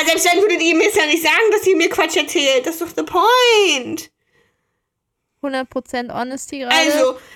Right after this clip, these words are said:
Speaker 2: No,
Speaker 1: Leute, die diesen
Speaker 2: kein Bullshit
Speaker 1: Podcast
Speaker 2: bis
Speaker 1: sich
Speaker 2: jetzt
Speaker 1: zufällig,
Speaker 2: passiert.
Speaker 1: Leute, die diesen Podcast zufällig anhören, ne? Wenn, wenn ihr irgendwann mal einen Namen in diesem Podcast habt, wo ihr so denkt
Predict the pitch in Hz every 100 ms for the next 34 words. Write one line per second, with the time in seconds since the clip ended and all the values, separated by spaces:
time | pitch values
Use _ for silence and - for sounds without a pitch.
0 | _ 254 262 302 302 330 359 294 320 330
1 | 330 302 - 330 - 349 311 254 311 226
2 | 349 - 302 294 311 _ _ _ _ 277
3 | 294 320 339 311 311 330 320 349 349 330
4 | 277 - 311 302 302 - 294 240 233 269
5 | 359 - _ - 277 277 - _ 285 277
6 | 277 269 311 359 311 285 269 285 254 277
7 | 277 311 392 311 269 277 302 311 294 269
8 | 262 254 254 262 262 262 269